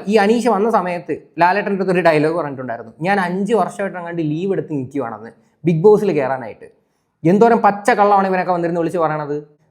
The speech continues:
സാമാന്യ ബോധമുള്ളവർക്ക് ഇത് കാണുമ്പോൾ മനസ്സിലായിക്കൂടെ, അഞ്ച് വർഷം ഒരാൾ അയാളുടെ ജോലിയും കളഞ്ഞിട്ട്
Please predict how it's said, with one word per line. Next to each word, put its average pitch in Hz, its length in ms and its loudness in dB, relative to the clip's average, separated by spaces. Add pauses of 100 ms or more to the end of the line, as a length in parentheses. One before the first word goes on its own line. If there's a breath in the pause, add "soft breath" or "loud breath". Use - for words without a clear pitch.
സാമാന്യ 226 420 4
ബോധമുള്ളവർക്ക് 202 720 4
ഇത് 196 120 2
കാണുമ്പോൾ 180 360 2
മനസ്സിലായിക്കൂടെ, 147 600 0
അഞ്ച് 196 440 2
വർഷം 170 480 2
ഒരാൾ 160 420 2 (160)
അയാളുടെ 170 320 2
ജോലിയും 165 520 2
കളഞ്ഞിട്ട് 143 520 -2